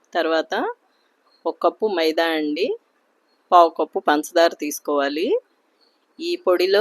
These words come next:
మనము ఇందాక మిక్సీకి పట్టుకున్న బ్యాటర్ మొత్తం కలపాలండి. క్లిప్ పోయింది కలిపిన బ్యాటరు. కలిపినాక కేక్ మౌల్డ్కి నూనె కానీ నెయ్యి కానీ అప్లై చేసుకొని, కలిపిన బ్యాటర్ మొత్తం పోసేసి ప్రీహీట్ చేసిన గిన్నె మధ్యలో పెడితే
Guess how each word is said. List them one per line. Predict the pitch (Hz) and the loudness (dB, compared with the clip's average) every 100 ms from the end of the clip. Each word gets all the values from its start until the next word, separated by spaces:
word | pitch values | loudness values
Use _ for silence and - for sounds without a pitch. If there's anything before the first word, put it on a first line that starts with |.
| 247 | 4
మనము | 233 170 180 202 196 | 2 0 -2 -6 -6
ఇందాక | 170 160 - | -4 -4 -4
మిక్సీకి | 170 - 190 - | -8 -8 -10 -2
పట్టుకున్న | 170 156 - 165 | -2 -2 -4 -4
బ్యాటర్ | 160 160 156 - | 2 2 2 -2
మొత్తం | 160 151 165 | -4 -4 -6
కలపాలండి. | 160 151 143 151 151 147 143 160 | -2 -2 0 -2 -2 -2 -4 -6
క్లిప్ | - 170 - 170 | -6 -8 -8 -6
పోయింది | 175 151 151 147 147 170 | -2 0 0 -2 -4 -6
కలిపిన | - 151 151 151 151 | -2 -4 -4 -6 -2
బ్యాటరు. | 147 143 143 156 247 370 _ _ _ _ _ _ _ | -2 -2 -4 -4 -4 -6 _ _ _ _ _ _ _
కలిపినాక | 190 180 185 202 180 165 220 330 480 _ _ _ _ | -2 -2 -2 -2 -2 0 0 0 -2 _ _ _ _
కేక్ | - 202 202 | 2 2 2
మౌల్డ్కి | 180 180 175 170 170 196 269 | 2 4 4 0 -2 -2 0
నూనె | 247 185 185 180 | 0 -2 -4 0
కానీ | 175 170 180 | 0 0 -4
నెయ్యి | 165 160 | -4 -4
కానీ | 165 165 160 | -2 -4 -4
అప్లై | 151 - 165 | -4 -2 -2
చేసుకొని, | 175 156 156 - 156 175 262 349 - | 0 -4 -4 -6 -6 -4 -4 -2 0
కలిపిన | 165 156 170 | -2 -2 -2
బ్యాటర్ | 165 156 151 | 2 2 0
మొత్తం | 165 156 - 202 302 415 | -2 -4 -2 -2 -2 -4
పోసేసి | - 165 160 180 160 - 208 392 - _ _ - | -2 -2 0 -2 -4 -2 -2 -4 -8 _ _ 0
ప్రీహీట్ | 226 214 226 202 | 2 2 0 -2
చేసిన | - 175 - 170 | 2 2 0 -4
గిన్నె | 190 185 175 | -2 0 0
మధ్యలో | 175 160 156 160 | 0 -2 0 -2
పెడితే | 156 156 156 | 0 -2 0